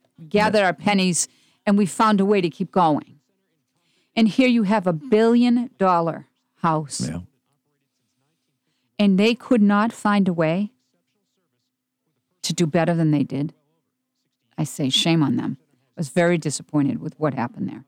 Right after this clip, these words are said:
Speaker 2: Wow. Well, I, I didn't realize.
Speaker 1: Yeah.
Speaker 2: Uh, so now, uh, for example, uh, the, the orchestra, uh, would they be, uh, you know, a, a regular company,
Speaker 1: Yes.
Speaker 2: uh, there
Speaker 1: Yes.
Speaker 2: at, at the Met?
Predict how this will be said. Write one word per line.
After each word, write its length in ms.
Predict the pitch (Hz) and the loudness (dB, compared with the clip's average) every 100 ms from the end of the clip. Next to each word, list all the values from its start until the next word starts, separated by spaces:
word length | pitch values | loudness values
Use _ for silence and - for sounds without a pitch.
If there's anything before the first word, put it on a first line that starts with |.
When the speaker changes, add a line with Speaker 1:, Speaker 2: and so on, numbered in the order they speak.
| - | -18
Speaker 2:
Wow. 360 | 65 65 80 71 _ - - | -14 -12 -12 -16 _ -20 -16
Well, 200 | - 76 - | -12 -10 -8
I, 280 | 82 67 | -6 -6
I 40 | 85 | -4
didn't 240 | 87 95 | -4 -2
realize. 520 | 92 160 135 73 - - - | -2 -2 -4 -6 -12 -14 -10
Speaker 1:
Yeah. 100 | - | -8
Speaker 2:
Uh, 200 | 71 67 - _ _ _ _ | -10 -16 -20 _ _ _ _
so 220 | - 165 | -2 0
now, 140 | 131 131 | 0 0
uh, 340 | 104 107 90 | 0 -4 -6
for 180 | 90 120 | -4 -4
example, 540 | 110 123 120 107 101 90 | -2 -4 -2 -2 -2 -4
uh, 340 | 87 - 87 | -6 -6 -10
the, 240 | 76 95 90 | -8 -10 -10
the 180 | 73 85 | -12 -8
orchestra, 480 | 107 131 127 - 67 - - | -6 -6 -8 -10 -12 -14 -14
uh, 180 | 65 69 | -12 -12
would 240 | 78 80 82 | -10 -8 -4
they 180 | 107 113 | -2 0
be, 460 | 101 107 107 107 - - | 0 -2 -2 -6 -10 -10
uh, 40 | |
you 200 | 85 - | -8 -6
know, 340 | 85 65 65 78 | -6 -6 -8 -10
a, 60 | 76 | -10
a 40 | |
regular 440 | 76 101 98 92 92 | -6 -4 -2 -4 -4
company, 380 | 107 90 98 | -6 -4 0
Speaker 1:
Yes. 180 | 185 147 76 | 0 0 -4
Speaker 2:
uh, 20 | - - | -8 -12
there 180 | - 92 | -8 -4
Speaker 1:
Yes. 140 | 95 - | -2 -2
Speaker 2:
at, 120 | 80 - | -6 -8
at 140 | 85 | -10
the 80 | 82 | -6
Met? 220 | 87 90 | -6 -6